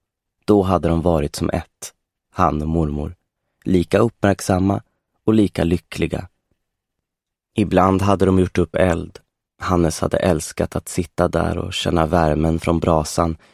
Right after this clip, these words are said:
medan han lyssnat på mormors berättelser om de ståtliga tranorna och deras flytt mellan häckningsplatsen här vid sjön och vintervistelsen långt borta i Afrika eller Asien.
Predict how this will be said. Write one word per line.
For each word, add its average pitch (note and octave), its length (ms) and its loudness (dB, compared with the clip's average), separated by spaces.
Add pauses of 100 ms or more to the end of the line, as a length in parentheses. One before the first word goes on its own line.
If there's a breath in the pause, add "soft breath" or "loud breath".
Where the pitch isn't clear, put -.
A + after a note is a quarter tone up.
medan G2+ 340 0
han G2 140 2
lyssnat F#2+ 460 0
på F#2+ 100 0
mormors F2+ 560 0
berättelser - 880 -4
om F#2+ 220 0
de F2 200 2
ståtliga E2+ 720 0
tranorna E2+ 680 0 (160 soft breath)
och - 240 -2
deras F#2+ 360 2
flytt - 380 -2
mellan F2+ 320 2
häckningsplatsen F#2+ 920 -2
här F2 180 2
vid F2 140 -2
sjön E2 400 0 (200 soft breath)
och G#2 260 -2
vintervistelsen F2+ 1300 0 (120)
långt F#2+ 500 2
borta G2+ 460 0
i D#2 260 0
Afrika E2+ 760 0
eller E2+ 240 2
Asien. E2 540 -2